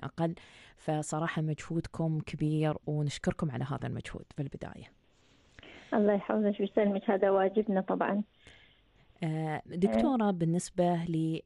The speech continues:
Speaker 1: آه، التبرع بالدم أو، آه، خلال فترة رمضان أو حتى في فترات معينة من، آه، شهور السنة،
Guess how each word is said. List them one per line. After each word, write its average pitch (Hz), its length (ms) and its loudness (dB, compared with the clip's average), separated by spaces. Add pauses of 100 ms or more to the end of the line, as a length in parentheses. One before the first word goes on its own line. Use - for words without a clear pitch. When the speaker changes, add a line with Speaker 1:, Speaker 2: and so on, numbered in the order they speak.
Speaker 1:
آه، 147 920 -4 (160)
التبرع 147 460 -4
بالدم 151 500 -4
أو، 147 420 -4 (140)
آه، 147 520 -4
خلال 175 560 -4
فترة 156 480 -6 (260)
رمضان 156 520 -4
أو 147 160 -4
حتى - 340 -4
في 151 160 -4
فترات 156 520 -4
معينة 147 580 -2 (280)
من، 160 260 2 (200)
آه، 143 280 -6
شهور 180 400 0
السنة، 147 420 -2